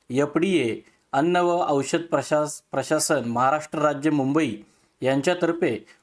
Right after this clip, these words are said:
कोणत्या पदांकरता ही जाहिरात आहे आणि किती पदं आहेत आणि कोणतं क्वालिफिकेशन हवं आहे,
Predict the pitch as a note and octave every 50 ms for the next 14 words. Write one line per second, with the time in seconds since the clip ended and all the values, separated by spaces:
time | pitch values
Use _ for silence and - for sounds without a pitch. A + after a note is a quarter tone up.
0 | _ - D3 D3+ D#3 D3+ F#3+ F#3 - D#3+ C#3 D#3 D#3+ D#3+ D#3 F3 D#3+ E3 - F3
1 | D#3+ F3 E3+ C#3 C#3 C3+ C3+ C3+ D3 D3+ - D3+ C#3 C3+ C3 D#3 E3 D#3 - C3+
2 | C3+ D3 D3+ D3 C#3 C#3 - - _ _ _ _ _ _ _ _ _ - D#3 D#3
3 | F3+ F#3 - - D#3 C#3+ C#3 D3+ D3+ D3 C#3+ B2 D3+ E3 E3 D#3+ D3+ C#3+ D3+ D#3
4 | D#3 - D3 C#3 C#3 D#3 D#3 D#3 D3+ C3+ B2+ C#3 C#3 - D3 - E3+ E3 E3+ F#3
5 | E3+ D3+ C#3+ C#3 C3 C3+ B2+ A#2+ B2 A#2 A2+